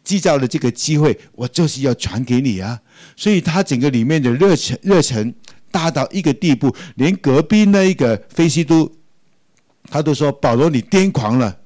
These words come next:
是不是？你学问太大，反而叫你癫狂了。”对啊。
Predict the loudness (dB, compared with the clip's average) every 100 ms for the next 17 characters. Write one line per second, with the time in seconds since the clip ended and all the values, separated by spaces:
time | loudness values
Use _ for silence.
0 | -20 -6 -4 -2 -2 -4 -4 _ -20 -6
1 | -4 -4 0 2 4 2 0 0 -2 -4
2 | -8 -6 -2 0 0 0 0 -2 0 0
3 | 0 -2 -4 -6 -10 _ _ _ -4 -4